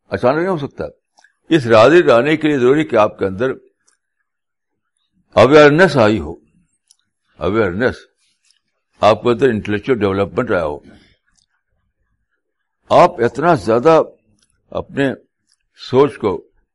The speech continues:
اتنا اونچا اٹھائیں کہ آپ خدا کے سوچ کو دیکھنے لگیں۔ اتنا زیادہ آپ کا، یعنی آپ کا تدبر اور آپ کا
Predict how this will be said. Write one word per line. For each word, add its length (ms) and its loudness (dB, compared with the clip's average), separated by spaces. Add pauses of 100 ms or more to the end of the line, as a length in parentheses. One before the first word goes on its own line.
(160)
اتنا 240 -8
اونچا 260 -4
اٹھائیں 440 -2 (760)
کہ 80 -12
آپ 240 2
خدا 360 -2
کے 140 -2
سوچ 340 -2
کو 120 -2
دیکھنے 300 -2
لگیں۔ 300 -6 (2750)
اتنا 340 -4
زیادہ 320 -4
آپ 300 0
کا، 180 -2 (1300)
یعنی 360 -12 (1700)
آپ 240 -8
کا 80 -6
تدبر 520 -4 (1700)
اور 200 -6
آپ 320 -4
کا 240 -6